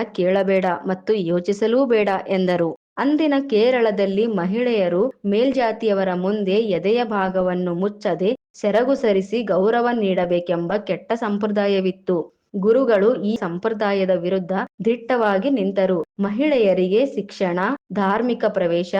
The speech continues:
ಸ್ವಾತಂತ್ರ್ಯ ವಸ್ತ್ರಧಾರಣೆ ಎಲ್ಲದರ ಕುರಿತು ಹೋರಾಟ ನಡೆಸಿದರು. ಹತ್ತೊಂಬತ್ತು ನೂರ ಮೂರರಲ್ಲಿ ನಾರಾಯಣ ಗುರುಗಳು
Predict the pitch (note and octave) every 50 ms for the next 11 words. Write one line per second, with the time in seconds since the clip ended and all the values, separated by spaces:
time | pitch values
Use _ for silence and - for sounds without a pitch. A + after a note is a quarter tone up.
0 | A3 C4+ C#4+ C4+ C#4 G#3+ E3+ F3 F3+ - A3 A3 A3+ A3 A#3 A#3 G#3+ F#3 F#3+ -
1 | - G#3 G3+ G3 G3 F3 F3 E3+ E3+ F3 F#3 F#3+ A3+ C4+ - _ _ - F#3+ G#3
2 | A#3+ C4+ C4+ B3 A#3 G#3 G3 F#3+ F#3+ - F#3 G3 G#3 G3+ G#3 F#3+ G#3 B3 A#3 F#3+
3 | F3 F#3 F3+ F#3+ G#3 G#3 B3 B3 A#3 G#3+ A3 A3+ - G#3+ F#3+ G3 F#3 F3+ E3 D#3+
4 | - - _ _ _ _ _ - F#3+ F#3+ A3+ A#3+ C4 B3+ A#3+ B3 A3 G3+ F#3+ F#3+
5 | G3 G#3+ A3 G#3 F3+ F3 F#3 G3 G3+ G3+ G3 F#3+ F3+ F3 E3+ F#3+ A3+ A#3+ G#3+ F3+
6 | E3 E3+ E3+ F3 G3 G#3 G#3 G3 F#3+ F#3+ F#3 F3 F3 F3+ G3+ A#3 B3 G#3+ F#3+ F3
7 | F3+ A3 C#4+